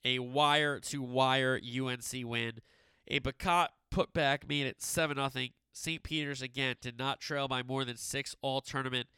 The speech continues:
They had stayed in the games, um, game in and game out between the first round against Kentucky, the second round against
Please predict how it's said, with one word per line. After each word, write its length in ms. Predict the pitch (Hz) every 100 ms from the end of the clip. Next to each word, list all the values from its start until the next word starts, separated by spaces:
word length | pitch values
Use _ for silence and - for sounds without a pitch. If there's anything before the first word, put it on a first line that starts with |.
| _ _ _
They 100 | 131
had 180 | 131 117
stayed 520 | - - 147 147 147
in 200 | - 135
the 140 | 131 127
games, 640 | 127 131 131 131 127 - _ _ _ -
um, 440 | 120 117 113 113 _ _ _ _ _ _ _ -
game 240 | 147 151
in 140 | 147
and 120 | 135 117
game 260 | 131 139
out 340 | 127 127 127 -
between 320 | - 123 117
the 100 | 117
first 280 | 143 147 147
round 140 | 135
against 200 | 131 120
Kentucky, 480 | 127 127 127 127 120 _ _ -
the 60 |
second 280 | - 143 139
round 160 | 135 135
against 360 | 127 - -